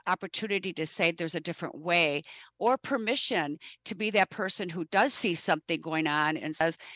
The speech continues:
"You know, I can be part of this solution by talking to someone." And it's like, who do they talk to? Do they go to the school? Do,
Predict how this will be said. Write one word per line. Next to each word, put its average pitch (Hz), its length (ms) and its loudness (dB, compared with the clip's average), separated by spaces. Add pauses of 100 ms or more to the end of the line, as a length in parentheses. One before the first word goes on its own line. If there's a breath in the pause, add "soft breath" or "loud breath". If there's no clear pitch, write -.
(120)
"You 214 80 0
know, 202 220 4 (100)
I 220 160 6
can 226 180 -4
be 185 140 -4
part 175 400 0
of 165 140 -2
this 160 160 -4
solution 156 720 -4 (360 loud breath)
by 156 120 4
talking 165 440 0
to 160 80 -2
someone." 156 440 0
And 156 120 0
it's - 160 -2
like, 170 160 4 (260)
who 262 120 -4
do 247 100 0
they 196 140 4
talk 160 380 2
to? 123 180 -8
Do 175 140 -10
they 160 140 -2
go 165 160 -2
to 165 100 -4
the 147 100 -6
school? 196 640 2 (420 loud breath)
Do, 185 460 2